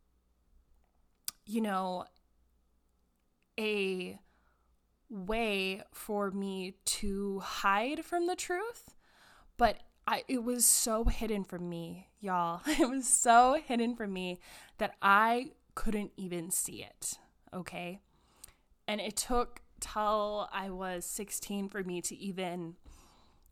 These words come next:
admit to, like, "Oh, you know what? Maybe I'm, like, bi-curious. Like, maybe there's that. Maybe that's there."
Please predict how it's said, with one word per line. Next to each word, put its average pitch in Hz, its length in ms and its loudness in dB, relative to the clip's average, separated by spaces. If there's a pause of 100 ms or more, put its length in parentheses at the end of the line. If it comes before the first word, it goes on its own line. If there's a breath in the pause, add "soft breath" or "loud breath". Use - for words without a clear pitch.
(120)
admit 214 460 0
to, 196 220 2
like, 180 260 -2 (120)
"Oh, 254 240 8
you 233 140 2
know 226 180 2
what? 208 460 2
Maybe 202 400 -2
I'm, 269 200 2
like, 330 320 -2 (140)
bi-curious. 165 1080 -10
Like, - 280 -10
maybe 180 460 -8
there's 165 400 -10
that. - 280 -4 (360)
Maybe 190 240 -6
that's - 320 -4
there." - 340 -8